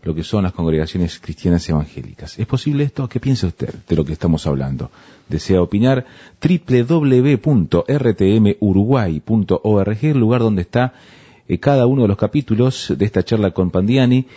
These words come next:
y usted puede encontrar en este caso el Colapso Evangélico tres, pero también las otras columnas. Búsquelas allí en R T M uruguay punto org. También al final de este espacio vamos a dar otros canales de comunicación para que nos dé su opinión al respecto.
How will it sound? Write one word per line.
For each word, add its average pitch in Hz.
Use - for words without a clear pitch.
y 90
usted 101
puede 104
encontrar 98
en 98
este 101
caso 117
el 87
Colapso 98
Evangélico 90
tres, 131
pero 92
también 98
las 90
otras 92
columnas. 71
Búsquelas 127
allí 104
en 98
R 135
T 95
M 101
uruguay 117
punto 120
org. 92
También 107
al 95
final 104
de 107
este -
espacio 123
vamos 98
a 90
dar 110
otros 117
canales 107
de 98
comunicación 92
para 92
que 87
nos 90
dé 113
su 147
opinión 101
al 85
respecto. 64